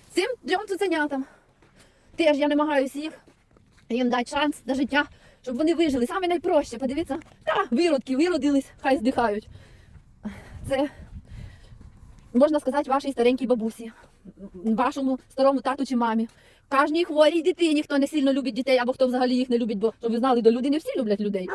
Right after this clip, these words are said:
і не всі люблять дітей. То якщо ми будемо жити, ну, по такому принципу, то сьогодні ми повбиваємо собак, а завтра ми повбиваємо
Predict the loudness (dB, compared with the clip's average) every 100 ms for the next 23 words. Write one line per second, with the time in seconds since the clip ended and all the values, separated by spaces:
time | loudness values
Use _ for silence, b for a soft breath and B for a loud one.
0 | -2 2 4 4 0 2 2 2 0 0
1 | -2 -6 B B 0 0 0 -6 -4 -4
2 | -4 -8 _ _ _ -18 -2 0 2 2
3 | 2 2 -2 -4 -6 -8 -10 _ _ _
4 | _ b b b 0 0 0 -2 0 -2
5 | -4 -2 2 2 2 -2 -4 -4 -4 -2
6 | -2 -2 -2 0 2 2 0